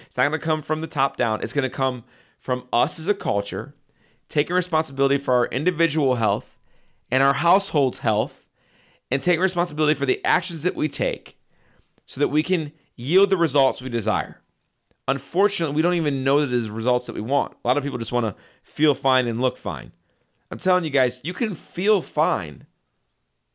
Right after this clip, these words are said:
and still to be developing disease. You can actually look good and still be developing disease.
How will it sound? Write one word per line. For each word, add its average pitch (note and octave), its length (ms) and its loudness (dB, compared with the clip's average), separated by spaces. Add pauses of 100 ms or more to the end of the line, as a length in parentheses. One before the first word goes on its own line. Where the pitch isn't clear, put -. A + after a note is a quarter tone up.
(380)
and C3+ 100 0
still D#3 220 2
to C3+ 40 -2
be C3+ 140 0
developing A#2+ 480 0
disease. G2+ 460 -6 (1160)
You E3+ 140 2
can G#3+ 160 2
actually F3+ 340 2
look B2+ 380 -2
good G#2+ 340 -2 (640)
and C3 140 0
still C#3+ 240 0
be C3 120 -2
developing A#2 460 0
disease. F#2+ 420 -6